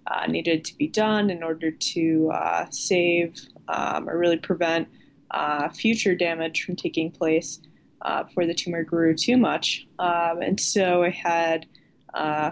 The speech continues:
awake brain surgery on,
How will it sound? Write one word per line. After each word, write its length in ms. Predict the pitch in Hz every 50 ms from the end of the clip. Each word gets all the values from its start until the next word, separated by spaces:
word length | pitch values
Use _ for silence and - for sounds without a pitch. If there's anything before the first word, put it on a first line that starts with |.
| - - -
awake 580 | 170 165 175 190 202 202 202 208 202 - - -
brain 320 | 196 190 190 190 190 190
surgery 800 | 196 - - 190 190 185 - 190 190 185 185 180 180 180 190 - - - -
on, 600 | 170 165 170 165 170 165 165 165 165 165 170